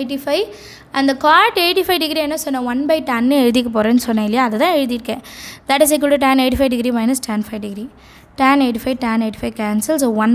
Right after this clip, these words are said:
மட்டும் பேலன்ஸ் இருக்கும். அப்போ tan eighty degree into one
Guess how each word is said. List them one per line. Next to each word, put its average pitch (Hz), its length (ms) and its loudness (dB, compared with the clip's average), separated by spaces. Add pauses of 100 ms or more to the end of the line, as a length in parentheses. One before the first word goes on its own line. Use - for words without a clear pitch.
மட்டும் 226 300 -2
பேலன்ஸ் 214 340 -2
இருக்கும். 240 340 0 (720)
அப்போ - 140 -8 (140)
tan 233 220 4 (140)
eighty 226 240 -4 (140)
degree 226 340 -4
into 214 320 -2 (880)
one 247 120 6